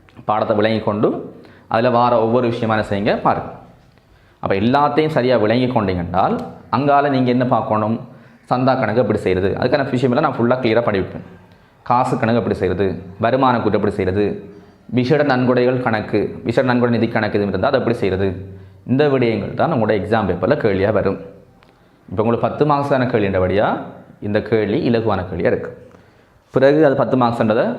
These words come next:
மார்க்ஸில் கூட்டுறாங்களா இல்லையான்றது இப்போதைக்கு தெரியல. ஏற்கனவே இருபது மார்க்ஸான கேள்வி என்றதை இப்ப பத்து மார்க்ஸா மாத்திருக்கு. ஏனென்றா, இந்த பாடம் இப்ப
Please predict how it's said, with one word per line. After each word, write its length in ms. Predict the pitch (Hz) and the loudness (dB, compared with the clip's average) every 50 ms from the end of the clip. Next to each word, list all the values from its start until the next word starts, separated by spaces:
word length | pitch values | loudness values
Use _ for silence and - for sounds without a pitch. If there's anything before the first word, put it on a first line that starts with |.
| - - - - - - - - - - 113 | -10 -14 -18 -20 -20 -20 -20 -20 -8 -4 -2
மார்க்ஸில் 380 | 110 113 - - 117 113 113 - | -2 0 0 0 0 0 0 0
கூட்டுறாங்களா 420 | 120 117 117 117 117 117 113 107 101 | -2 -2 0 0 0 0 2 2 2
இல்லையான்றது 340 | 101 101 95 98 110 120 110 | 2 0 0 0 0 0 0
இப்போதைக்கு 300 | - 101 101 98 95 - 98 | 0 0 0 0 0 -2 -2
தெரியல. 280 | 92 92 92 90 104 165 220 269 - - - - - - - - - - - 110 | 0 0 2 2 2 2 0 -2 -4 -8 -12 -16 -20 -20 -20 -20 -18 -6 -2 -2
ஏற்கனவே 280 | 120 123 135 139 131 | 0 0 0 0 2
இருபது 200 | 117 127 135 131 131 | 2 2 2 2 2
மார்க்ஸான 320 | 120 117 - 123 113 110 104 - | 0 0 0 0 0 0 0 0
கேள்வி 200 | 107 104 104 101 101 | 0 2 2 2 0
என்றதை 340 | 101 92 95 92 90 104 127 139 | 0 -2 -2 -2 0 0 0 0
இப்ப 120 | 151 139 135 | 0 0 0
பத்து 140 | 110 - 117 | 0 0 0
மார்க்ஸா 220 | 107 92 90 139 151 135 | 0 0 -2 0 0 0
மாத்திருக்கு. 400 | 110 104 - - 85 80 - - - - - - - _ _ _ _ _ - - - _ - - | 0 0 -2 -6 -8 -10 -12 -16 -20 -20 -20 -20 -20 _ _ _ _ _ -20 -20 -20 _ -2 -2
ஏனென்றா, 260 | 123 127 127 131 151 151 | 0 2 2 2 2 2
இந்த 100 | 147 143 131 135 | 2 0 2 2
பாடம் 380 | 117 120 120 120 110 107 131 202 208 - - - - - - - - - _ _ - | 2 4 4 4 2 0 0 -2 -4 -6 -10 -14 -18 -20 -20 -20 -20 -20 _ _ -4
இப்ப 140 | 104 101 | -2 0